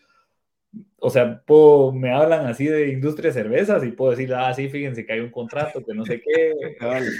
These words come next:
Speaker 1: <laughs> o una, o de inversión y, "Ah, sí, fíjense qué tal y tal". O sea, solo me nutrieron de conocimiento todas las personas con las que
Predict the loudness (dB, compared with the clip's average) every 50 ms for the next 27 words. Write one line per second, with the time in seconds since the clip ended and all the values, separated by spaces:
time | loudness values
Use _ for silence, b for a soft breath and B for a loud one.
0 | -12 -12 -10 -10 -10 -12 _ -20 -20 -20 -20 -20 -14 -8 -6 -4 -2 0 0 0
1 | 0 -2 -2 -4 -6 -6 -6 -6 -6 -4 -2 -2 -2 -2 -4 -6 -8 -10 -12 -10
2 | -6 -2 0 0 0 0 -4 -4 -8 -10 -10 -10 -10 -10 -10 -12 -12 -16 -18 -18
3 | -14 -10 -8 -6 -6 -6 -6 -8 -10 -12 -14 -12 -10 -10 -8 -8 -8 -8 -8 -8
4 | -10 -10 -10 -10 -10 -10 -10 -10 -10 -8 -6 -6 -6 -6 -8 -10 -12 -8 -6 -4
5 | -2 -2 -2 -4 -4 b b b b b b _ _ -18 -16 -12 -8 -8 -6 -6
6 | -8 -10 -10 -10 -6 -4 -4 -2 -4 -4 -6 -8 -10 -12 -10 -10 -8 -8 -10 -10
7 | -14 -14 -12 -12 -12 -12 -12 -16 -14 -8 -6 -4 -4 -4 -4 -6 -10 -12 -20 -18
8 | -16 -16 -16 -16 -16 -18 _ -16 -14 -14 -14 -14 _ _ -18 -18